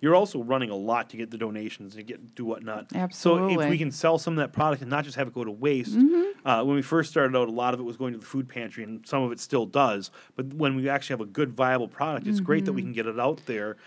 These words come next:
Speaker 2: And the
Speaker 1: And
Speaker 2: North Side Farmers Market.
Speaker 1: Yep.
Speaker 2: Yeah, and it's good experience for them.
Speaker 1: Yeah.
Speaker 2: Yeah.
Speaker 1: Yeah.
Speaker 2: So how much of that budget do you think is philanthropic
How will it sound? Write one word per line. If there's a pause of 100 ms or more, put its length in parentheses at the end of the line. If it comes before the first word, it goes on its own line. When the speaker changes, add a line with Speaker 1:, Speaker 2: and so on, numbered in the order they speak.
Speaker 2:
And
the
Speaker 1:
And
Speaker 2:
North
Side
Farmers
Market.
Speaker 1:
Yep.
Speaker 2:
Yeah,
and
it's
good
experience
for
them.
Speaker 1:
Yeah.
Speaker 2:
Yeah.
Speaker 1:
Yeah.
Speaker 2:
So
how
much
of
that
budget
do
you
think
is
philanthropic